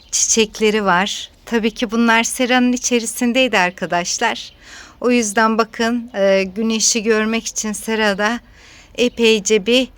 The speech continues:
e, boy aldılar, e, uzadılar. Evet, şimdi artık havalar güzelleşti. Bahara girdik. E, o yüzden ben de artık çiçeklerimi dışarıya çıkardım, bahçeye çıkardım.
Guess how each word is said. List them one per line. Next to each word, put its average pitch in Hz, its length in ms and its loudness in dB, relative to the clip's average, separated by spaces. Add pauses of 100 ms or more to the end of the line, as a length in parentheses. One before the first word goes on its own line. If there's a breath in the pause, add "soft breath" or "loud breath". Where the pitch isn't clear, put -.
(340 loud breath)
e, 190 420 0 (140)
boy 233 260 6
aldılar, 180 920 0
e, 196 260 0
uzadılar. 208 1000 0 (400 loud breath)
Evet, 254 220 4
şimdi 269 280 4
artık 254 380 2
havalar 277 320 2
güzelleşti. 254 1000 0 (240)
Bahara 240 400 2
girdik. 202 720 0 (720 loud breath)
E, 202 340 4
o 233 120 4
yüzden 247 420 2
ben 247 220 2
de 233 60 4
artık 220 380 0
çiçeklerimi 240 960 0
dışarıya 233 520 2
çıkardım, 185 680 -2
bahçeye 208 480 -2
çıkardım. 185 840 -4